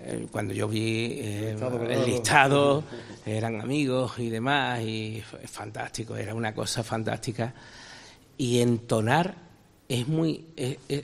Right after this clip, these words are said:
Speaker 1: es, es algo muy esencial en la música, y la música es algo muy esencial en la fe.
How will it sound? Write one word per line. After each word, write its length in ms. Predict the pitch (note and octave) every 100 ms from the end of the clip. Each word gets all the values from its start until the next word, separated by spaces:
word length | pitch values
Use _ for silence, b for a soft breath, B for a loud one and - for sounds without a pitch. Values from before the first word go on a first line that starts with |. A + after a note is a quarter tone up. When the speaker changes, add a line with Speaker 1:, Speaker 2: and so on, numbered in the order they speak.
| -
Speaker 1:
es, 400 | C#3+ C3 - -
es 300 | C#3+ C#3+ -
algo 400 | - D#3 D#3 D3+
muy 280 | D3 D#3 E3+
esencial 680 | C#3+ - B2+ A#2 - E3 B2
en 160 | G#2
la 100 | A2
música, 540 | A#2+ F3+ - A2+ - - - B B B B
y 120 | - A#2+
la 100 | A#2
música 460 | C3+ C3+ D#3 D3+
es 200 | C#3+ -
algo 240 | D3+ C#3 C3
muy 220 | C3 C3
esencial 580 | B2+ B2+ A2+ - A#2 A2
en 120 | G#2+
la 120 | G#2+
fe. 260 | - F3+